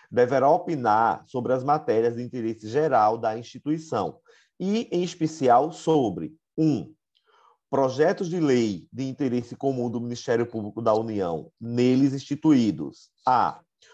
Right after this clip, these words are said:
os que visem a alterar as normas gerais da Lei Orgânica do Ministério Público da União. B,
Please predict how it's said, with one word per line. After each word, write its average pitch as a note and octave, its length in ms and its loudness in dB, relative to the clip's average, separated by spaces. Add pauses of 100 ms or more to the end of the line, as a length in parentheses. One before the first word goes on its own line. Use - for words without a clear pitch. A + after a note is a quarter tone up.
(120)
os C3+ 160 -6
que D#3 160 6
visem E3+ 680 0
a D3 60 4
alterar C3+ 600 4
as A2+ 80 -14
normas A2+ 320 -2
gerais G2+ 480 0
da A2 120 -2
Lei G#2+ 160 -2
Orgânica G#2 500 -6
do G#2 100 -8
Ministério G#2 460 -4
Público G2 340 -4
da F#2+ 140 2
União. F#2 580 -4 (800)
B, A#2 540 2